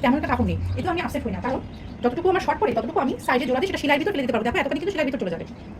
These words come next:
বুঝতে পেরেছো বন্ধুরা? গলাটা দেখে, এটা ছিল পিছনের পার্টটা। পিছনের পার্টটা আমি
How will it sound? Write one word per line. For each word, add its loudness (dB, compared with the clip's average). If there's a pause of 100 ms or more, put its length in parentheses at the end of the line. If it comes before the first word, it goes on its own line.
বুঝতে -2
পেরেছো 0
বন্ধুরা? 0 (840)
গলাটা 0
দেখে, -6 (4000)
এটা 0
ছিল 2
পিছনের 0
পার্টটা। -4 (760)
পিছনের -2
পার্টটা -2
আমি 0